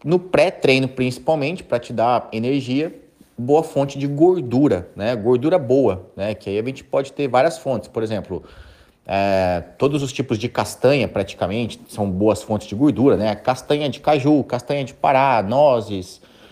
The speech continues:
amendoim, pasta de amendoim, é, que mais? Aí tem também abacate, que é uma boa fonte de gordura, né? O avocado também, que é aquele abacate menor. Coco é uma excelente fonte de gordura, enfim.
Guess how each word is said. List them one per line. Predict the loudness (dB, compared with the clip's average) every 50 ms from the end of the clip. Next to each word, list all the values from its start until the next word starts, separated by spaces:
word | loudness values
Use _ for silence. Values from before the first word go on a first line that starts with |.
| -20 -12 -8
amendoim, | -6 -4 -2 0 2 2 2 2 0 0 -2 -4 -4 -6 -6 -10 -12 _ _ _ _ _ _ _
pasta | 0 0 0 0 -2 -4
de | -2
amendoim, | -2 -2 -2 0 0 -2 -2 -2 -4 -4 -4 -6 -8 -10 -12 -18 -20 -20 -20 -20 _ _ -4
é, | -2 0 2 4 4 6 4 4 4
que | 2 2
mais? | 2 2 2 0 -2 -6 -8 -8 -4
Aí | -2 0 0 0
tem | 0 0 0 0 0 -2
também | 0 0 0 2 2
abacate, | 2 2 0 -2 -2 0 0 0 0 0 -4 -4 -4
que | -2
é | -2
uma | 0 0 -2
boa | -2 0 0 0 0
fonte | -2 -2 -6 -6 -6 -6
de | -8
gordura, | -6 -4 -4 -4 -2 -2 -2 -2 -2
né? | -2 0
O | 2 4
avocado | 2 2 2 0 -4 -4 -2 -2 0 0 0 0 -2
também, | -6 -6 -6 -4 -4 -4 -6 -6
que | -8
é | -10
aquele | -8 -6 -4 -4
abacate | -2 -2 -4 -4 -6 -10 -10 -10 -10 -10
menor. | -8 -6 -4 -2 0 2 2 2 0 -2 -6 -12 _ _ _ _ _ _ _ _ _ _ -20 -20 -20 -20 -20 _
Coco | 2 2 4 4 2 0 -4 -8 -8 -8 -8 -14 -16 -8
é | -6 -4
uma | -2 0 -2
excelente | -2 -4 -4 -4 -4 -4 -4 -6 -8 -8
fonte | -6 -6 -6 -6 -8
de | -10
gordura, | -6 -4 -4 -4 -2 -2 -2 -2 -2 -4
enfim. | -4 -6 -8 -10 -10 -10